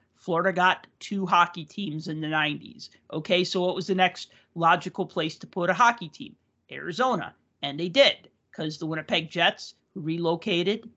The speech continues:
to become the Phoenix Coyotes, they weren't cutting it in ticket sales. They weren't cutting it with, you know, the Canadian dollar went down in value. It was worth about seventy cents of the American dollar at the time. The team was struggling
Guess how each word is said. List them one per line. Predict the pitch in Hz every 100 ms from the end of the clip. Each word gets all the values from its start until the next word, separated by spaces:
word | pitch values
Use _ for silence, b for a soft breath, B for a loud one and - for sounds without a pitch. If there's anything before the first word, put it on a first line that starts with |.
| _ _ _
to | -
become | 156 151 208 175
the | 165 165 170 _
Phoenix | _ 185 170 -
Coyotes, | - 165 165 170 226 294 302 - - _ _ _
they | - 202
weren't | 226 233
cutting | - 247 247
it | 254 247 -
in | 196
ticket | 196 302 -
sales. | - 185 147 - -
They |
weren't | 170 190 -
cutting | 214 208
it | 214 214 -
with, | 190 190 -
you | 202
know, | 175 180 - _
the | - 156 _
Canadian | - 196 196 208 202
dollar | 190 185 202 202 202 - _ _ _ _
went | 165 185 180 190
down | 175 190 190
in | 202 185
value. | 170 160 196 214 214
It | 185
was | 165
worth | 180 180
about | 165 180 170
seventy | - 175 175 175
cents | - 180 175
of | 175
the | 160 165
American | 160 156 175 180 208
dollar | 190 190 190 196
at | 190
the | 185
time. | - 190 196 190 185 b b b -
The | 160
team | - 208 185
was | 180 -
struggling | - 175 170 180 180